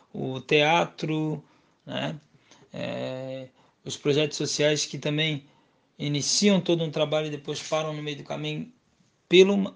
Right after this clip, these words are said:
é, pela falta de recurso. Então, eu acho que a, é, o problema tá no investimento, né? Dentro das comunidades, na base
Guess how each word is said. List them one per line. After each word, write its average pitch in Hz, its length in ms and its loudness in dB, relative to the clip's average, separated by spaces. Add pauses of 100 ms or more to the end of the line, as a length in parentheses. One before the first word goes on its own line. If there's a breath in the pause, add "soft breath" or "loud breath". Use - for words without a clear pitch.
(100)
é, 139 200 -4
pela 165 260 2
falta 156 320 -2
de 147 100 -2
recurso. 170 540 -2
Então, 160 240 0
eu 160 80 -2
acho 170 220 -4
que 160 160 -4
a, 151 120 -2 (220)
é, 135 220 -4
o 131 80 -8
problema 156 440 -2
tá 165 140 -2
no 160 220 4
investimento, 139 760 -2 (920)
né? 123 360 -6
Dentro 139 520 2
das 131 180 -6
comunidades, 123 640 -8
na 143 160 -2
base 135 580 0